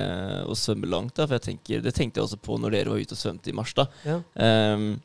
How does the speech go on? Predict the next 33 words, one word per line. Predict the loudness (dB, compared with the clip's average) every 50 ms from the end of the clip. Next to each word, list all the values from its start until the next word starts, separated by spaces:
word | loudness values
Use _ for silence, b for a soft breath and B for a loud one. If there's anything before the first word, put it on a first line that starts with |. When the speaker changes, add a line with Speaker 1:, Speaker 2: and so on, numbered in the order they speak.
| _ -20 -6
Speaker 1:
fy | -4 -4 -2
fader, | 0 2 0 0 0
så | -2 -4 -4
langt, | -2 -2 -4 -4 -8 -10 -8
liksom. | -6 -2 0
Jeg | 0 2 0
vet | 0 -2
ikke | -6
om | -8 -8
jeg | -8 -4
klarer | 0 0 2 2 0 -2 -4 -4
å | -2
svømme | -2 -2 2 4 2 2 2 0 -6 -8 -6 -6 -6 -8 -8
så | -4 -2 0 2
langt, | 2 4 2 2 0 0 0
da. | 0 0 -2 -4 -4
Speaker 2:
Mm. | -4 -2 -2 -4 -4 -8 -10 _ -2
Speaker 1:
Jeg | 2 2
ble | 4
litt | 4 2 0 -2 -2
sånn | -4 -4
små, | -2 -4 -4 -2 0
selv | 0 2 2 2
om | 0 -2
jeg | -4
ikke | -2 0 0
var, | 2 2 0 0
var | 0 0 2 2 2
med, | 0
da, | 0 2
så | 2 4
jeg | 4
var | 4 2 2